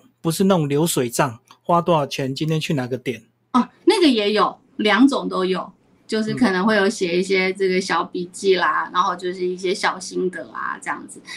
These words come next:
Speaker 2: 然后跟记账的两边都有，两种都有。
Speaker 1: 那你有教你女儿也要做这样的记录吗？
Speaker 2: 记账的话是没有啦，因为就是妈妈花钱这样子。
Speaker 1: <laughs>
Speaker 2: 那她自己的，她自己的心得的话，可能就，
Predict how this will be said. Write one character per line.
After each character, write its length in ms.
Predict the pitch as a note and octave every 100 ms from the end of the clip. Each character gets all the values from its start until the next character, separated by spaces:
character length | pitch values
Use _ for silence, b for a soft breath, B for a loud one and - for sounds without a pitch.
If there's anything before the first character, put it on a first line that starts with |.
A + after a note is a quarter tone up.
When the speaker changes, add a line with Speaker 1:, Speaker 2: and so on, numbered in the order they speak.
| B
Speaker 2:
然 140 | - F#3+
后 100 | F#3
跟 340 | F#3 F#3 F#3+ - _
记 260 | - C4+ G3+
账 260 | A3+ F3+
的 160 | - - -
两 240 | F3+ E3
边 240 | F#3+ F#3+
都 200 | F#3+ F#3
有， 180 | F3+ E3 - _ -
两 240 | E3 F3
种 180 | F3 E3
都 80 | -
有。 240 | E2 - - - - - B B B B
Speaker 1:
那 80 | B3
你 100 | A3+
有 100 | F#3+
教 160 | E3 F#3+
你 140 | F#3+
女 180 | E3+ D3
儿 100 | C#3
也 80 | C#3
要 160 | C3+ D#3
做 160 | D#3+
这 80 | D3+
样 80 | C#3
的 80 | C3
记 200 | - C#3+
录 140 | C3
吗？ 180 | A#2+ A2 - _ -
Speaker 2:
记 240 | - F4+
账 240 | E4+ D#4+ C4
的 80 |
话 160 | A#3 A#3+
是 140 | A#3+
没 160 | G3+ F3
有 120 | F3
啦， 120 | D#3 D#3
因 140 | G#3+
为 80 | G#3+
就 100 | G#3+
是 100 | G#3+
妈 200 | G3 F#3+
妈 200 | F#3 G3
花 240 | F#3+ E3+
钱 240 | G3 - - -
这 60 | -
样 100 | - -
子。 140 | - - D#3
Speaker 1:
<laughs> 200 | - C#3
Speaker 2:
那 180 | C4+ B3+
她 220 | B3 D4
自 180 | C#4+ C4+
己 160 | A#3+ F#3+
的， 100 | F#3+ B3 -
她 160 | - F4+
自 140 | F#4
己 100 | F4+
的 100 | A3+
心 380 | C4 - C#4+ D4
得 160 | A#3 G3+
的 160 | G3+
话， 180 | A#3 A3+
可 180 | A#3+ G3
能 180 | F#3 F#3
就， 340 | A3 G#3+ G#3